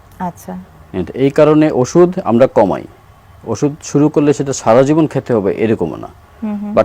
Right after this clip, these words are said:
Speaker 2: কমানোটাও যেমন gradually আমরা আস্তে আস্তে কমিয়ে নিয়ে আসি। যে হ্যাঁ, তার দেখা গেল যে ওষুধ খেয়ে একশো দশ আশি থাকতেছে, আমার মনে হচ্ছে যে না, এত কম দরকার নেই, একটু বাড়াইতে পারি আমি।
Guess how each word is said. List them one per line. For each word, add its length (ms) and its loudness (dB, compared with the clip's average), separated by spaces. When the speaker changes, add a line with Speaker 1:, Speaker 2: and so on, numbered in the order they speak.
Speaker 2:
কমানোটাও 540 4
যেমন 520 -2
gradually 480 4
আমরা 220 4
আস্তে 240 -2
আস্তে 220 -6
কমিয়ে 340 -2
নিয়ে 200 -8
আসি। 200 -16
যে 200 4
হ্যাঁ, 240 4
তার 160 6
দেখা 240 2
গেল 180 2
যে 100 0
ওষুধ 320 -2
খেয়ে 300 2
একশো 300 0
দশ 280 2
আশি 200 -4
থাকতেছে, 460 -12
আমার 180 0
মনে 180 4
হচ্ছে 280 -4
যে 80 0
না, 400 0
এত 240 0
কম 220 2
দরকার 280 2
নেই, 120 -2
একটু 240 -2
বাড়াইতে 300 4
পারি 280 -4
আমি। 180 -10